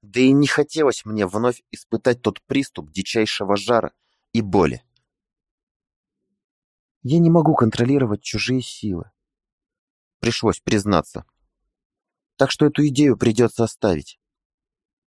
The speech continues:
Лучше скажи, чего боятся местные жители? Что может навести на них панику,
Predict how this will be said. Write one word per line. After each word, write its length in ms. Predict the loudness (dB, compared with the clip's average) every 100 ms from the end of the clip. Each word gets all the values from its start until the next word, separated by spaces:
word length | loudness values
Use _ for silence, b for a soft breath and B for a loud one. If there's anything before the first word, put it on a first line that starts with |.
| _ _ -4
Лучше 300 | -2 0 -4
скажи, 520 | 0 0 2 0 -2 _ _ _ _ _ _
чего 340 | -6 2 4
боятся 520 | 6 6 6 4 2
местные 440 | 2 2 0 -4 -2
жители? 460 | -2 -6 -8 -18 _ _ _ _ _ _ _ _
Что 300 | -10 2 4
может 360 | 6 6 4 0
навести 360 | -2 -2 -4
на 100 | -2
них 220 | -2 -2 0
панику, 500 | 2 0 -4 -14